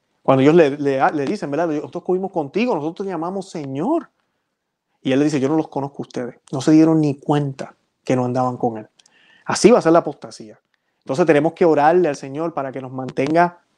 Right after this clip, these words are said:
concentrados en lo que es y los ojos puestos en Cristo, en Cristo Jesús. Am, otra,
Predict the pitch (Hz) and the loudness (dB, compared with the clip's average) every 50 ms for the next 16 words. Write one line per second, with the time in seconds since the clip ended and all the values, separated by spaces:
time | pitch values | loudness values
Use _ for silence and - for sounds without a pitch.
0 | _ _ _ _ _ _ _ - 160 151 147 - 147 135 139 - 156 151 160 185 | _ _ _ _ _ _ _ 2 4 4 4 4 0 -2 0 2 4 6 6 6
1 | 190 190 175 151 143 143 - 139 156 185 190 - _ _ _ _ _ 147 139 131 | 4 2 2 0 -2 -2 -2 -2 -2 -2 -2 -6 _ _ _ _ _ -6 -6 -4
2 | - - 170 175 - _ 156 160 160 165 - 175 147 143 135 127 _ - 135 135 | -4 -4 -6 -6 -6 _ 0 0 0 0 -4 -6 -6 -6 -10 -12 _ -8 -8 -8
3 | - _ - 120 - _ _ - 139 147 143 - 151 160 175 - - 151 123 131 | -8 _ -16 -16 -16 _ _ -4 -4 -4 0 4 4 4 4 4 0 0 0 0
4 | 120 - - - - - _ _ _ _ _ _ _ _ _ _ _ _ _ _ | -8 -12 -16 -18 -18 -20 _ _ _ _ _ _ _ _ _ _ _ _ _ _
5 | - 156 160 165 156 160 - 160 190 262 - 294 262 220 202 - | 4 6 6 6 4 4 4 4 4 6 6 6 6 6 4 0